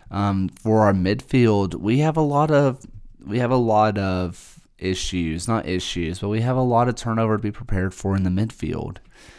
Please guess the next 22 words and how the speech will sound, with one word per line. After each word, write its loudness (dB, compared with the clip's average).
Um, -6
certain -2
players, -2
you -2
know, -2
have -2
been, -4
oh, -4
rumored 2
just -4
to -4
not -4
be -4
coming -4
back, -6
and 0
that's -2
fine -4
because -6
not -4
everybody -4
starts. -10